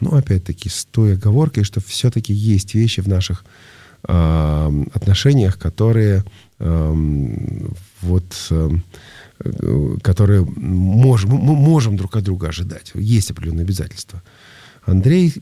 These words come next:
пишет: «Как смотреть ш-, на то, что в раю лукавый пришел или явился в виде или в облике змея?»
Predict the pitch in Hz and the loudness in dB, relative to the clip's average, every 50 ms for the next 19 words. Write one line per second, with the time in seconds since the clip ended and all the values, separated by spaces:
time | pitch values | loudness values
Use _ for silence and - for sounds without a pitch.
0 | _ - - 139 123 - - 113 - - 147 147 139 - - - 117 113 - 135 | _ -2 0 0 2 2 0 -4 0 0 0 0 0 -4 -2 0 0 2 2 2
1 | 127 110 - - - - 110 110 - 156 156 139 - - - 107 101 98 98 - | 0 0 -2 -4 -2 0 0 0 2 0 0 0 -2 -2 0 0 0 0 -2 -4
2 | - - _ _ _ _ _ _ _ - 85 92 90 98 104 110 110 110 110 123 | -10 -20 _ _ _ _ _ _ _ -8 -6 -4 0 2 2 4 4 4 4 4
3 | 139 151 143 - - 82 98 104 104 98 101 - 123 123 120 113 107 104 95 - | 4 4 2 2 0 0 0 0 -2 -2 -2 0 2 2 4 4 2 2 0 0
4 | - 107 110 104 - - - 147 135 117 - - 87 113 113 110 107 107 101 101 | 0 0 0 0 -2 -2 0 2 2 2 0 -2 -2 -2 0 0 0 0 0 0
5 | 95 101 113 117 113 - - - 98 87 82 82 87 98 123 131 120 104 104 90 | 0 2 2 2 2 0 -2 -2 0 0 0 -2 0 2 2 2 2 2 0 0
6 | - - - - - - _ - - 92 95 95 87 104 117 110 107 101 98 - | 0 -4 -16 -20 -20 -20 _ -2 0 2 2 2 2 2 2 2 2 0 -2 0
7 | - 101 90 98 95 80 - - - - | 0 0 0 2 0 0 -4 -8 -14 -18